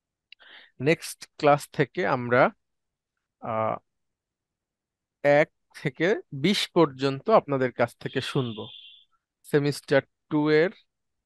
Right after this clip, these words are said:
শব্দ ভান্ডার এক থেকে বিশ, হ্যাঁ, অর্থাৎ দুইটা পর্বের, আহ,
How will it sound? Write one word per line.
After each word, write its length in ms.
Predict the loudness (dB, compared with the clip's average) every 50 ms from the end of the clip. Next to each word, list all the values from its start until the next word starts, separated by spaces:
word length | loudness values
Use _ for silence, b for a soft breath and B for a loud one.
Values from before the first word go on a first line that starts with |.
| _ _ _
শব্দ 480 | -16 -4 0 0 0 0 -2 -2 -4 -4
ভান্ডার 480 | -2 -4 -4 -4 -2 0 2 2 2 0 -4 _ _ _ _ _ _ _ _ _ _ _ _ _ _ _ _ _ 0
এক 160 | 2 2 2 0 _ _ _
থেকে 340 | -4 -2 -2 -2 0 0 -2
বিশ, 360 | -2 0 -2 -2 -2 -2 -4 -6 -10 -10 -10 -12 -12 -12 -12 -14 -14 -16 -12 -8
হ্যাঁ, 160 | -8 -8 -8 -10 _ _ _ _ _ _ _ _ -6
অর্থাৎ 260 | -6 -4 -2 -2 -4
দুইটা 480 | -4 -4 -2 0 0 0 2 4 4 4
পর্বের, 520 | 4 4 4 4 4 4 2 -2 -2 -2 -4 -8 _ _ _ _ _ _ _ _ _ _ _ _ _ _
আহ, 460 | -8 -6 -6 -4 -4 -4 -4 -4 -6